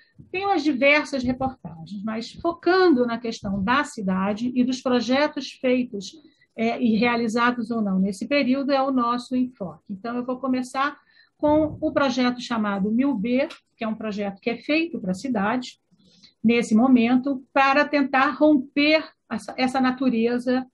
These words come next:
da cidade. Então, os engenheiros são os responsáveis por todo o aspecto físico da cidade,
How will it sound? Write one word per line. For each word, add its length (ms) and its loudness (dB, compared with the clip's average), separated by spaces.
da 160 -4
cidade. 460 -10
Então, 220 -2
os 160 0
engenheiros 800 4
são 140 -4
os 100 -8
responsáveis 720 -6
por 200 -10
todo 240 -2
o 40 -2
aspecto 480 -6
físico 440 -2
da 120 -6
cidade, 560 -10